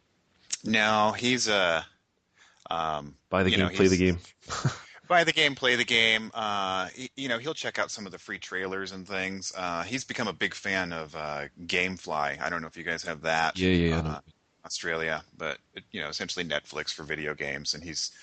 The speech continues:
Speaker 1: he's been doing that and checking out new games. It actually has gotten him to buy a couple of games that he wanted to hang on to. So, you know, I think that speaks for the service. You know, there you kinda try before you buy type
Speaker 2: Yeah, that's
Speaker 1: thing.
Speaker 2: true.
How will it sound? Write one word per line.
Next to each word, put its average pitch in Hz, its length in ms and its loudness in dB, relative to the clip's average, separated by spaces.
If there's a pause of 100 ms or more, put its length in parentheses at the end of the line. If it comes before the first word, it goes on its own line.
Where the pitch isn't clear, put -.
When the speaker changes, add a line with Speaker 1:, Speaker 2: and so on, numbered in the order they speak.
(240)
Speaker 1:
he's 120 120 -2
been 104 140 0
doing 92 180 0
that 82 160 2
and - 80 -10
checking 85 260 -2
out 78 140 0
new 82 140 -6
games. 78 500 -4
It 110 80 2
actually 139 280 2
has 123 140 0
gotten 110 220 -2
him 107 140 -10
to 95 80 -8
buy 82 240 2
a 87 80 0
couple 98 280 -8
of 90 100 -8
games 95 320 -4
that 87 100 -14
he 87 80 -16
wanted 82 260 -8
to 82 80 -8
hang 87 180 -6
on 82 200 -6
to. 101 340 -8
So, 78 380 -4 (440)
you 98 80 -10
know, 76 220 -6
I - 80 -6
think 113 160 -4
that 92 120 -2
speaks - 280 -6
for 80 100 -10
the 76 100 -8
service. 80 760 -4
You 87 80 -14
know, 76 140 -10
there 76 160 -6
you 82 120 -6
kinda 80 300 -2 (100)
try 78 280 0
before 80 260 -10
you 76 60 -8
buy 76 440 0
type - 160 -8
Speaker 2:
Yeah, 87 120 -2
that's 87 120 0
Speaker 1:
thing. 80 60 -2
Speaker 2:
true. 82 280 -4